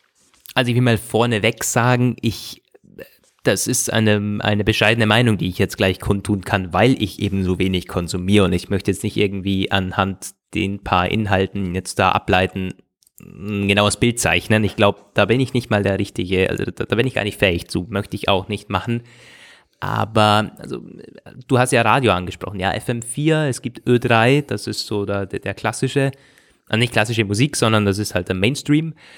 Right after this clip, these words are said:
Ö eins, ähm, und beim Fernsehen sind es halt O R F eins, O R F zwei,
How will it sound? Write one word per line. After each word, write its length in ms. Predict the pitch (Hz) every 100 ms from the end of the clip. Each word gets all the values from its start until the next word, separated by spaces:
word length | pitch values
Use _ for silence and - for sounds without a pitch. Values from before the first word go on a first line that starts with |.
| - _
Ö 140 | - 123
eins, 720 | 104 120 165 - - - - _
ähm, 440 | 127 123 123 127 127
und 200 | 120 120
beim 180 | 113 110
Fernsehen 640 | - 104 131 120 117 113
sind 260 | 113 110
es 420 | 101 98 - - -
halt 220 | 101 -
O 80 | 110
R 80 |
F 160 | 107 107
eins, 340 | - 104 107
O 80 | -
R 80 | 98
F 160 | 98 -
zwei, 440 | - 95 98 104